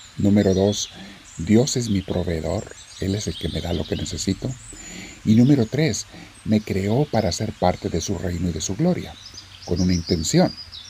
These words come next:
me mandó al mundo. Bien. La número cuatro es complementaria de la tres,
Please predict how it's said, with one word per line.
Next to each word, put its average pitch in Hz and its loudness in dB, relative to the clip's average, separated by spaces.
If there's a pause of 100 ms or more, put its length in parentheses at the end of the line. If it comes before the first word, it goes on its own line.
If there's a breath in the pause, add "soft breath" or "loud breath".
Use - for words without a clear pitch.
me 85 -4
mandó 90 -2
al 92 0
mundo. 113 2 (580)
Bien. 92 -10 (920 loud breath)
La 135 0
número 185 6
cuatro 113 2
es - -2
complementaria 90 2
de 87 0
la 85 2
tres, 90 0